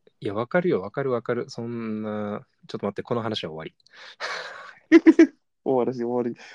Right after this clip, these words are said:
Speaker 2: 終わらされちゃった。
Speaker 1: まあでもとりあえず一ヶ月続けたらもっとそういうのもね、なんか聞いてみようかなと思ってる。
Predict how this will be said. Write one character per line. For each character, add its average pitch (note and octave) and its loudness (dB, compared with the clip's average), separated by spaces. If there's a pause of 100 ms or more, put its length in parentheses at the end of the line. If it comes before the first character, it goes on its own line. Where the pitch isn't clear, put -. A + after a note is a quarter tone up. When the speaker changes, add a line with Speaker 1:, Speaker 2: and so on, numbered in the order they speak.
(100)
Speaker 2:
終 B2 -2
わ B2+ 4
ら B2 0
さ B2 -2
れ A2 0
ち G#2 -6
ゃ G#2 -4
っ - -20
た。 - -20 (2000)
Speaker 1:
ま C3 2
あ B2+ 4
で C#3+ 4
も B2 0
と F3 4
り B3 4
あ C#4 0
え B3+ -2
ず D#3+ -2
一 C#3+ -10
ヶ C4+ -2
月 C#4 2
続 C#3 -4
け D#3+ 2
た F3 4
ら D#3+ 4
も C3 -6
っ - -12
と G#2 -6
そ G2+ -2
う G2+ 0
い G#2+ 0
う G#2 0
の F2+ -4
も D#2 -18
ね、 F2+ -18 (100)
な G2+ -10
ん F#2 -12
か D2+ -14 (640)
聞 G#2 -8
い - -4
て G#2 0
み G2+ 0
よ F#2 -2
う - -20
か - -12
な A2+ -4
と - -20
思 - -20
っ - -20
て - -16
る。 G3 -16